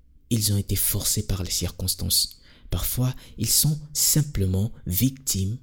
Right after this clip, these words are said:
de la circonstance. Ces gens ont peut-être un cœur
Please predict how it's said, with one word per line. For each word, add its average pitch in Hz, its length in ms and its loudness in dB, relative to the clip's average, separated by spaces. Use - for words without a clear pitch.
de 104 360 2
la 98 120 0
circonstance. - 960 -4
Ces - 180 2
gens 98 360 2
ont - 120 4
peut-être 82 680 -2
un 101 80 0
cœur 101 420 -2